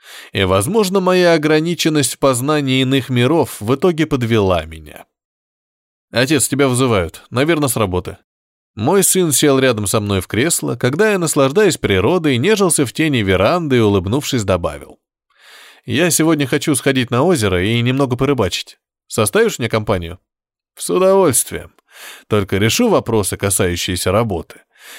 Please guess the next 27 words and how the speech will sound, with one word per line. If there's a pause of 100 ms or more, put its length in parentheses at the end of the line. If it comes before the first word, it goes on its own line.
(160)
Боюсь,
что
меня
даже
на
пенсии
не
оставят
в
покое». (1040)
Я
не
спеша
направился
в
дом, (200)
где
моя
супруга
с
невесткой
о
чём-то
весело
дискутировали
на
кухне.